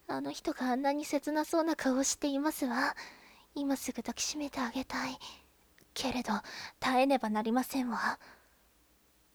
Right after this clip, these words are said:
これもあなたを思ってのことです。私を許してくださいまし。あ、あの方が走って行ってしまいましたわ。な、泣いています。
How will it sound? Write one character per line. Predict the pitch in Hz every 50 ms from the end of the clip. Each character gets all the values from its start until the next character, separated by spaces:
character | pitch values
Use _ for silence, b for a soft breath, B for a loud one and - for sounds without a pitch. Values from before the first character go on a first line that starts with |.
| _ _ _ _ _ _ _ _ _ -
こ | - -
れ | - 226 220
も | 226 226 233
あ | 226
な | 226 247 269
た | - 277 240
を | 220 220
思 | 214 220 233 247
っ |
て | - - 294 262
の | 240 226
こ | - - -
と | 240 233
で | 233 226 -
す。 | - - - - B B B B B B B B B B -
私 | 247 - - 226 - - 254
を | 240 240
許 | 240 254 247 311
し | - -
て | - 294
く | - -
だ | 254 233
さ | - - 262
い | 247 254
ま | 254 262 277
し。 | - - - - - b b b b b _ _ _ _ _ _ _ _ _ _ _ -
あ、 | 302 302 B B B B B _ _ _
あ | - 269
の | 277 285 285
方 | - 330 330 339 320
が | 320 269
走 | 220 262 269 - 370 359
っ |
て | - - 349
行 | -
っ | -
て | 285 269
し | - - 262
ま | 247 233
い | 247
ま | 262 285 285
し | - -
た | 269 220
わ。 | - 233 240 - B B B B B B _ _ _ _ _ _ _ _ _ _ _ _ _ _ _ -
な、 | - - - B B B B B B B B _ _ _ _ -
泣 | 311 269 247 247 240 247 269
い | -
て | - 277
い | 269 269
ま | 262 254 254 277
す。 | - - - -